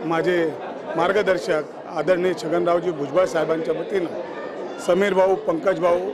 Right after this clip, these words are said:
असणाऱ्या समता समता परिषदच्या ताकदीच्या वतीनं मी तुम्हाला पुढील वाटचालीस हार्दिक शुभेच्छा देतो आणि पुन्हा एकदा मंडळाचा आभार मानतो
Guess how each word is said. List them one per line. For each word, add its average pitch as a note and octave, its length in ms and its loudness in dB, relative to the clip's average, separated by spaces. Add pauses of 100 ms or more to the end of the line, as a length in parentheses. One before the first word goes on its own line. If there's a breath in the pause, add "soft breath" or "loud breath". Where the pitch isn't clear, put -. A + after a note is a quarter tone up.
(140)
असणाऱ्या F#3 400 -2
समता F3+ 340 -4
समता E3+ 360 -4
परिषदच्या E3+ 480 -2
ताकदीच्या E3+ 520 -2
वतीनं F#3 380 0 (640)
मी F3 120 4
तुम्हाला F3+ 480 4
पुढील F#3+ 360 0
वाटचालीस E3+ 480 0
हार्दिक D3 300 -2
शुभेच्छा F#3 500 2
देतो D#3 360 0 (540)
आणि F#3 260 4
पुन्हा G3 420 0
एकदा E3 300 -2 (440)
मंडळाचा G3 520 2
आभार F3+ 360 2
मानतो E3+ 460 -6